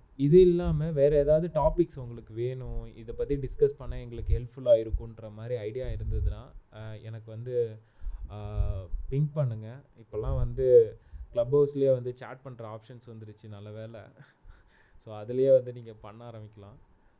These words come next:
ஆ, so, thank you. அவினாஷ் bro, thank you so much bro. ஆ, as usual,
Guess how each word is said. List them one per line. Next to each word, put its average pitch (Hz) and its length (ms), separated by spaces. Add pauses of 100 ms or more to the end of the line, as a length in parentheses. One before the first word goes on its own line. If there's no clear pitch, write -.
(100)
ஆ, 50 240 (600)
so, 113 160
thank 123 380
you. 151 220 (220)
அவினாஷ் 135 400
bro, 123 140
thank 123 280
you - 60
so 127 180
much 120 160 (100)
bro. 113 260 (260)
ஆ, 110 200
as 117 260
usual, 120 500